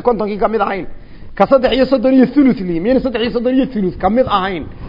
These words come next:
Kolka inta waa lagu, saddexdii qowlba inta way isla qabaan. Dee intaa saddexduba ay isla qabaan, aniga iigu daaye buu yidhi.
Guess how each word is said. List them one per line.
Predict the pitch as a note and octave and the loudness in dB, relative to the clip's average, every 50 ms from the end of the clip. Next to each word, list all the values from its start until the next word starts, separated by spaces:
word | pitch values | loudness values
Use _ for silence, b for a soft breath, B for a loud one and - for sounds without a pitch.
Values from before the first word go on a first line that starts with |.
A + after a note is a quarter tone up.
| B B | B B
Kolka | - A#3 B3+ B3 A#3+ | 2 4 4 4 4
inta | C#4+ C4+ B3+ A#3+ | 2 2 4 4
waa | B3+ B3+ A3 | 6 6 6
lagu, | A3 A3 A3 B3 A3 E3 - - | 6 4 2 2 0 -4 -6 -4
saddexdii | F3 - C4+ C4 - - G#3 B3 B3+ | 0 2 2 2 2 0 2 2 2
qowlba | A#3+ A3+ G#3+ G#3 G#3+ A#3+ C4 | 4 4 4 4 4 4 4
inta | B3+ A3+ A3+ | 4 4 4
way | G#3+ A3+ F#3+ | 2 2 2
isla | - G#3 A3 A3 | 2 0 0 0
qabaan. | - E3+ C#3+ C3+ A#2 A2 G2+ - b b b b b b | 0 -2 -4 -4 -6 -8 -10 -14 b b b b b b
Dee | - G3+ A#3+ E4 | 2 4 4 4
intaa | C#4 - - B3+ | 2 2 2 2
saddexduba | - C#4 C4 G#3 A#3 - G3 G#3 G#3+ A#3+ A3 | 2 2 0 0 0 -2 0 2 2 2 2
ay | G#3 G3+ | 0 -2
isla | F#3 - A3+ B3+ B3+ | -4 -2 -2 -2 0
qabaan, | - G#3+ G3+ A#3 A3 G3 F3 | 2 2 2 2 2 2 0
aniga | F3+ A3 G#3+ G3+ | 0 -2 0 -2
iigu | F3+ F#3 F#3 F#3 A3 | -2 -2 -2 -2 0
daaye | F3 G3+ G3 F#3 F3+ E3+ D#3+ | 2 2 2 2 2 0 -2
buu | D3+ D#3 C#3 | -4 -4 -8
yidhi. | A#2+ G#2 | -8 -10